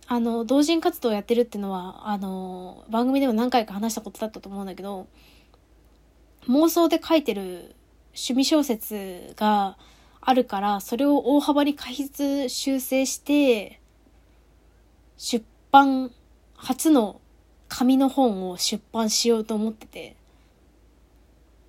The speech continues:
長年夢だったんだけど、なんか紙の本の出版の仕方とかなんか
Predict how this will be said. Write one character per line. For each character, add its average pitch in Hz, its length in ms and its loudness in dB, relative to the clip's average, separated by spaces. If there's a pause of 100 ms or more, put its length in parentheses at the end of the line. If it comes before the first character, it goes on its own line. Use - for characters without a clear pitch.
(140)
長 269 220 6
年 339 200 6
夢 311 180 8
だ 339 100 6
っ - 60 0
た 208 140 -6
ん 196 40 -6
だ 196 80 -8
け 190 100 -10
ど、 190 320 -8 (640)
な 233 80 0
ん - 20 -4
か 220 100 -2
紙 277 240 4
の 339 120 6
本 349 160 4
の 226 80 2
出 220 220 -4
版 262 180 2
の 262 60 0
仕 - 100 -6
方 269 180 0
と 254 100 -6
か 196 120 -8
な 196 100 -6
ん 190 80 -10
か 175 320 -12